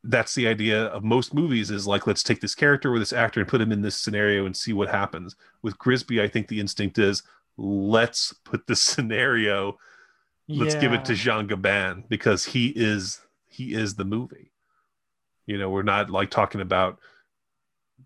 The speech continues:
Speaker 1: changing the plot or, like, moving, doing the mechanics to suit the plot. We're, we're talking about the plot suiting Gabin.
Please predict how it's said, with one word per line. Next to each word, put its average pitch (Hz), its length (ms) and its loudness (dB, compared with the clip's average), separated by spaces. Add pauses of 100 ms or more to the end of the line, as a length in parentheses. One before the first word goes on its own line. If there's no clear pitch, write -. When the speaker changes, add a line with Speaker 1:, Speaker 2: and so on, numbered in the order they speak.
(100)
Speaker 1:
changing 110 340 2
the 104 80 -2
plot 107 320 0
or, 101 120 -2
like, 98 140 0
moving, 107 640 0 (260)
doing 120 200 0
the 107 60 2
mechanics 110 580 -2 (280)
to - 160 -6
suit - 760 0 (1300)
the 107 120 -4
plot. - 520 0
We're, 110 200 0
we're 107 60 0
talking 113 300 2
about 98 280 0
the - 80 -10
plot - 360 0
suiting 92 560 -4
Gabin. 85 500 -6